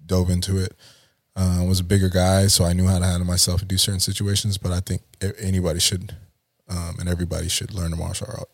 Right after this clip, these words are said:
The art, that's the first thing you should learn and get good at it and incorporate it with your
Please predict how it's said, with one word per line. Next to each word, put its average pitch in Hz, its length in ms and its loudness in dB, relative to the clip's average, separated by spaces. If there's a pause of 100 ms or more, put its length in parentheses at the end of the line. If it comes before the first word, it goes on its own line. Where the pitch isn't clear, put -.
The - 100 -12 (100)
art, 95 300 4
that's 87 220 -2
the 90 80 -2
first 87 260 -2
thing 87 120 -2
you 90 80 -2
should 87 200 -2
learn 85 300 0 (420)
and 90 100 -2
get 90 160 -2
good 95 140 2
at 87 160 0
it 87 180 -4 (180)
and 87 480 -6 (420)
incorporate 92 560 4
it 78 100 -4
with 80 200 -2
your 78 380 -4